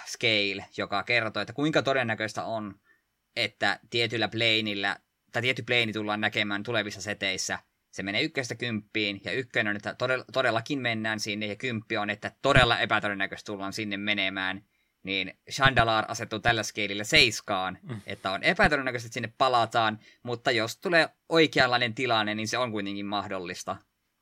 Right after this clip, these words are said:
Speaker 1: Joka on sinällään sääli, me tavallaan toivoisin, että jossain kohtaa tulisi Chandalarin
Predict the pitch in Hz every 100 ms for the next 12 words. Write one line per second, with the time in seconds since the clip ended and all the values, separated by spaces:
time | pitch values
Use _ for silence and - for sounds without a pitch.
0 | _ _ 151 175 220 208 185 180 156 110
1 | 117 127 _ _ - 170 156 135 123 120
2 | 113 107 107 113 110 104 101 95 - 101
3 | 113 92 - _ _ _ _ _ - 110
4 | 107 101 101 95 92 -